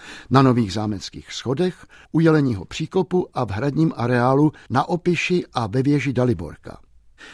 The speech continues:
Krátce po půlnoci dospěla tato četa vládního vojska na Pražský hrad a spojila se s dalšími příslušníky vládního vojska,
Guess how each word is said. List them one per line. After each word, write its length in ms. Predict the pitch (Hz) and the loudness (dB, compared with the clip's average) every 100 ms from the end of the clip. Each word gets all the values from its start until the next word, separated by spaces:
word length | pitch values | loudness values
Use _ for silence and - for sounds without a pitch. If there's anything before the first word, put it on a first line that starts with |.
| - - | -20 -8
Krátce 480 | - 143 143 - 135 | 2 4 2 0 -2
po 140 | - | 0
půlnoci 600 | 165 180 190 196 - 202 190 _ _ - | 0 4 4 2 2 0 -2 _ _ -2
dospěla 500 | 143 - - 151 143 | -2 0 0 0 0
tato 260 | 127 110 | -4 -4
četa 300 | 101 147 151 | -2 -2 0
vládního 440 | 143 139 131 123 113 | 0 2 2 2 2
vojska 320 | 117 - 110 | 0 0 0
na 100 | 104 | 0
Pražský 420 | 104 101 - 80 | -2 -6 -6 -8
hrad 280 | 82 131 165 - - - - _ | -4 -2 -2 -6 -20 -20 -20 _
a 120 | - | -4
spojila 500 | 120 - 147 165 185 | -2 0 4 6 4
se 240 | 185 - 170 | 0 0 0
s 120 | 113 | 0
dalšími 460 | 120 143 - 180 180 | 2 2 2 2 2
příslušníky 680 | - 147 147 131 147 143 | -2 -4 -4 -2 -2 0
vládního 460 | 135 120 107 95 76 | 0 -2 -2 -4 -4
vojska, 480 | 101 139 - 151 | -2 -2 0 -2